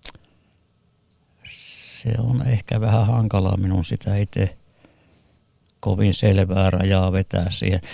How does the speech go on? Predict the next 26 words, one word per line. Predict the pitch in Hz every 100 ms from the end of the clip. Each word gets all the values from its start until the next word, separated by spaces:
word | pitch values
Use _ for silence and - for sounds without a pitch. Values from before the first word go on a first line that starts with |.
| - -
Yhden | 160 170 110
mä | 101
oon | 107
huomannut, | 110 104 95 92 95 - - _ _ _ _ _ _ -
huomannut | 104 101 101 104
liikenteessä, | 127 120 85 78 76 - 80 - -
että | 82 85 - 87
tuota, | - 90 - -
ehkä | 110 -
sitä, | 107 - 113 107 - - _ _ -
en | 113
mä | 120
nyt | 117
omasta | 113 107 104
mielestäni | 104 101 -
niin | 107 107
kauhe-, | 117 113 -
no | 113
kyllä | 110 113
mä |
nuorena | 117 104 95 92 82
kaahasin, | 95 85 87 87
kyllä | 87
mä | 92
sen | 90
myönnän. | 80 87 87 -